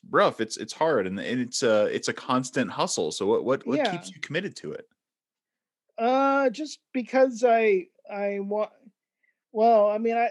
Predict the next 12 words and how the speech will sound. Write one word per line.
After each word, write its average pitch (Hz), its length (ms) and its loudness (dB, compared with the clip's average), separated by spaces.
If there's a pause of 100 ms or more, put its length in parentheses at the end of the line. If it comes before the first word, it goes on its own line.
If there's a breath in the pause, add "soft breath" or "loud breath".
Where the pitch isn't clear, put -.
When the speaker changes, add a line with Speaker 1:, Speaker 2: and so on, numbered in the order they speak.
Speaker 2:
I 262 180 4
just 311 280 -6
like 294 200 2
to 269 120 -4
stay, 262 560 0
uh, 220 520 4 (160)
um, 185 520 -4 (720)
stay 214 540 -6 (720 soft breath)
motivated 196 840 0 (180)
in, 208 340 -2
Speaker 1:
Mm. - 60 -18
Speaker 2:
in 196 500 -6